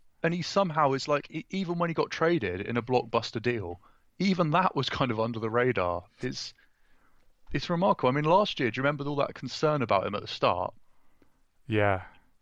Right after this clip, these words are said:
Speaker 1: And then he, he sorted stuff out and he got hot. Finished with a nine two two O P S.
Speaker 2: Jesus. Gee, he must have been going some for, like,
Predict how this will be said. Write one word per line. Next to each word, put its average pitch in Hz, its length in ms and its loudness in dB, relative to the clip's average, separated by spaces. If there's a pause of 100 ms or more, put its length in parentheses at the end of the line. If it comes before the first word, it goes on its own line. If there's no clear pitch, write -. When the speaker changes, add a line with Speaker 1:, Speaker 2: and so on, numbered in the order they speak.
Speaker 1:
And 123 120 -2
then 135 140 4
he, 123 240 -2
he 117 180 -4 (140)
sorted 139 380 -2
stuff - 260 -2
out 95 240 4
and 95 80 -6
he 98 60 -6
got 104 220 -4
hot. 95 340 -2 (320)
Finished - 340 -6
with 139 100 -4
a 135 40 0
nine 131 340 2
two 110 280 -4
two 92 420 -2
O 92 100 2
P - 160 -4
S. - 360 -2 (600)
Speaker 2:
Jesus. 98 840 -8 (560)
Gee, - 200 -6
he 120 80 0
must 131 220 4
have - 100 2
been 123 140 0
going 117 300 4
some 87 340 -2
for, - 180 -6
like, 90 260 -4